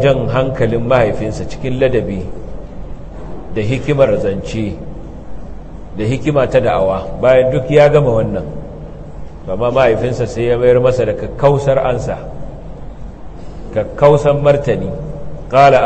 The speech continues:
araghibun anta an alihati ya Ibrahim?" Ya ce, "Yanzu, e, kai Ibrahim, anta, kai Ibrahim, kai ne za ka bar allolina? Yanzu Ibrahimu, kai ne za ka bar allolina?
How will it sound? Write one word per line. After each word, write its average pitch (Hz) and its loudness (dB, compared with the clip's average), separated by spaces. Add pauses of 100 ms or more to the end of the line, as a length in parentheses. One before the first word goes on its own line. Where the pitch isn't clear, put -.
araghibun 143 6
anta 120 -2
an 107 -4
alihati 117 -2
ya 110 2
Ibrahim?" 92 -4 (1600)
Ya 117 0
ce, 131 -4
"Yanzu, 113 -2
e, 123 -4 (120)
kai 156 2
Ibrahim, 113 0 (260)
anta, 139 -2
kai 165 4
Ibrahim, 120 0
kai 156 4
ne 143 0
za 147 4
ka 143 -2 (120)
bar 143 4
allolina? 151 0 (960)
Yanzu 110 -6
Ibrahimu, 131 2
kai 170 4
ne 143 0
za 143 2
ka 131 -2
bar 139 0
allolina? 151 -2